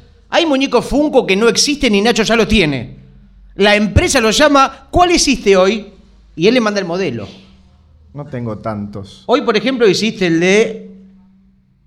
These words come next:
Speaker 1: el arquero de Defensor, que tiene su propio muñeco Funko. Fíjate
Speaker 2: Sí.
Speaker 1: la mediocridad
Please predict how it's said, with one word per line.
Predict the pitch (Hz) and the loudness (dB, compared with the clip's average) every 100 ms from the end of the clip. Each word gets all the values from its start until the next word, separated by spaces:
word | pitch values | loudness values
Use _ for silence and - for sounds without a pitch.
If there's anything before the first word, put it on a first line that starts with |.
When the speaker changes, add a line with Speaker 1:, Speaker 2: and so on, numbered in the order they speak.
| _ _ _ _ _ _ _ _ _ | _ _ _ _ _ _ _ _ _
Speaker 1:
el | 180 160 | -2 2
arquero | 160 160 196 208 | 0 0 0 0
de | 185 | 2
Defensor, | 160 143 147 123 123 101 - - - - _ _ _ 880 960 - - - - - - - - | 0 2 0 0 0 -2 -8 -16 -20 -20 _ _ _ -20 -20 -20 -20 -20 -20 -20 -20 -20 -6
que | 185 | -2
tiene | 233 247 | 2 2
su | 226 202 | 2 0
propio | 285 285 254 | -2 -2 -4
muñeco | 214 254 202 | -2 -2 0
Funko. | 277 180 | 0 0
Fíjate | 156 202 254 254 | 0 0 0 -2
Speaker 2:
Sí. | 254 120 95 - - - _ _ _ _ - | -6 -12 -14 -20 -20 -20 _ _ _ _ -4
Speaker 1:
la | 175 185 - - _ _ _ _ _ _ - | -2 -2 -4 -16 _ _ _ _ _ _ -2
mediocridad | 196 185 180 170 196 262 151 110 - | 2 2 0 0 2 2 2 -2 -12